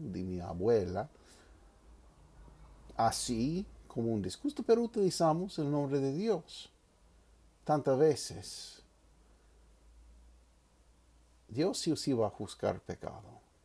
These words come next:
Y sí o sí somos culpables. Sí, somos culpables de asesinato. No es que tenemos que,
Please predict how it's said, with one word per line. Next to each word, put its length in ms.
Y 140
sí 240
o 60
sí 400
somos 360
culpables. 920
Sí, 440
somos 400
culpables 640
de 100
asesinato. 840
No 200
es 200
que 160
tenemos 480
que, 500